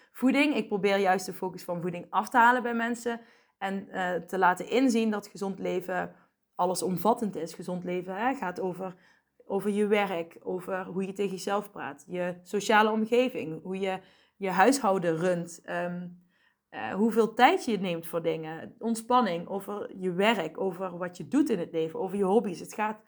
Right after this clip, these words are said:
over stress, het gaat over je slaap, over beweging. Voeding, daar gaat het natuurlijk wel ook over. Alleen,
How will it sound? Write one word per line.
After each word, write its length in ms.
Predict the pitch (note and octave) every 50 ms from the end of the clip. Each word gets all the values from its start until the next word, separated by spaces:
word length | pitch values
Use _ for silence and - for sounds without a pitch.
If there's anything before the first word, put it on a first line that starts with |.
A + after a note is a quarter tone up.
| _ _ _ _ _ _
over 240 | - G#3 A3 G#3+ G#3+
stress, 420 | G#3+ - - A#3+ A3+ A#3 G3+ F3+ -
het 160 | - E3+ -
gaat 240 | - G#3+ G#3 G3+ -
over 200 | G3+ G3+ G3 G#3+
je 80 | G#3+
slaap, 440 | G3+ - - A#3 A#3 A3+ G3 - -
over 180 | F#3+ F3 F#3 E3+
beweging. 640 | E3 F3 F3 F#3+ G3+ G#3+ G#3 G3 D#3+ E3 E3 - _ _ _ _
Voeding, 520 | _ - - C#4 C#4 A#3+ F#3+ E3+ E3 -
daar 120 | - - E3
gaat 180 | - E3+ F3+
het 100 | F3 F#3+
natuurlijk 360 | G3 F#3+ F#3 - A3+ A3 A3 A3
wel 280 | G#3 G#3+ G#3 - - _ _ _ -
ook 300 | A#3+ C#4 D#4+ - - -
over. 440 | G3 F#3 F#3 F#3 - G#3+ B3 D4+ D#4 - - - _ _ _ _
Alleen, 460 | - G#3 A3+ A3+ A3+ A#3 A3+ A3 A3+